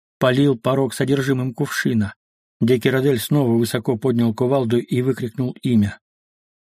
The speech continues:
Из рядов жертв вышла женщина, старуха, сморщенная и дрожащая.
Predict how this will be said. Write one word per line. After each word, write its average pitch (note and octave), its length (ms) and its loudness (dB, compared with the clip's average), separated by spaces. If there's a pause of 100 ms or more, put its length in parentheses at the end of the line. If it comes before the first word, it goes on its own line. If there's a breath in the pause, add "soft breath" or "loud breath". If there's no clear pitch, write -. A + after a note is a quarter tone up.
(140)
Из G#2+ 120 -2
рядов D3 280 2
жертв D#3 380 0
вышла E3 360 2
женщина, B2 680 -2 (240)
старуха, E3+ 680 2 (580)
сморщенная D3+ 720 2
и C#3+ 40 0
дрожащая. D3 800 -2